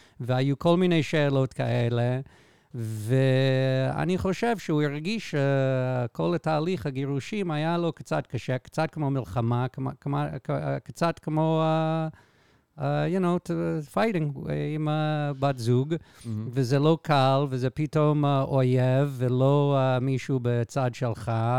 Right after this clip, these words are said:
Speaker 1: ויש ילדים, אז עוד יותר,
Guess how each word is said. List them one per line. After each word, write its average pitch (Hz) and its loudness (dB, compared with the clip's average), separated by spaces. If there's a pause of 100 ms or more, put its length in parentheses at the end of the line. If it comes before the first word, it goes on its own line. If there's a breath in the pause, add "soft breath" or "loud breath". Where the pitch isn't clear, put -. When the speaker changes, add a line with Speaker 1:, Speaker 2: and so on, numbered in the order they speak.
(160)
Speaker 1:
ויש 139 -2
ילדים, 117 -2
אז 113 -2
עוד 143 0
יותר, 117 -4